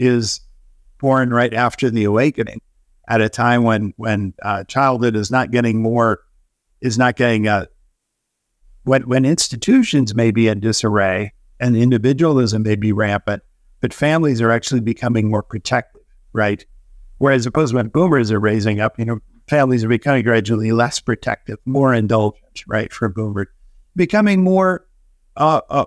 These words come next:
families are getting more involved in their childhood's life, and the children quickly become aware as they grow older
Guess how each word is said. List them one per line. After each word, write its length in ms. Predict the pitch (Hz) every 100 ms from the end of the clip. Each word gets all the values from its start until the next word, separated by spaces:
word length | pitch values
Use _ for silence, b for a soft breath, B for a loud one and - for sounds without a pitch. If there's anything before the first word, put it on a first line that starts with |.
| -
families 460 | - 175 208 185 151
are 80 |
getting 280 | 147 151 147
more 200 | 147 147
involved 480 | 139 117 131 151 147
in 100 | 143
their 140 | 123
childhood's 560 | 107 127 120 113 117 104
life, 200 | 110 110 143
and 140 | 131
the 60 | 123
children 520 | - 202 226 196 131
quickly 420 | - 180 - 170
become 400 | 127 117 127 120
aware 480 | 107 110 165 147 117
as 180 | 107 123
they 100 | 107
grow 340 | 113 113 117
older 460 | 170 170 127 113